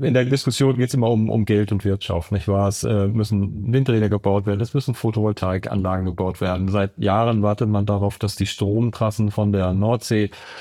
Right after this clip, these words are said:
äh, von den Offshore-Windparks nach Bayern gebaut werden und so weiter. Das kostet alles wahnsinnig viel Geld.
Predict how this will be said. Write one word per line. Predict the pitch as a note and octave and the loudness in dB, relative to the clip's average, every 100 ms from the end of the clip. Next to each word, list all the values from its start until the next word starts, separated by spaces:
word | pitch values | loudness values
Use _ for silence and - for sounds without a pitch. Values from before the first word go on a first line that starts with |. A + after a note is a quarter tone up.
| - - | -16 -4
äh, | G#2+ | -4
von | G2 G2+ | 0 0
den | G2 F#2+ F#2+ F#2+ - C#2+ | 2 2 2 0 -4 -10
Offshore-Windparks | - A#2 - A2+ G#2+ G2+ G2+ G2 C3 B2+ - A#2 A2 | -6 -4 0 2 2 2 -2 0 0 2 2 2 2
nach | A#2 G2 - | 0 -2 0
Bayern | C3+ B2+ | 2 2
gebaut | A2+ A2 A2 | 0 0 0
werden | A2+ G#2+ G#2+ | 2 0 0
und | G#2+ | 0
so | G#2+ | 0
weiter. | G#2+ A#2 A#2+ | 0 0 0
Das | A2 G#2+ | -2 -2
kostet | D3+ C3+ B2 | -2 -2 -2
alles | A2+ A2+ A#2 | -2 -2 0
wahnsinnig | A2+ B2 A#2+ A2 | 0 2 0 -2
viel | A2 | -2
Geld. | G#2 G#2 C#3 D3+ | 0 2 2 -2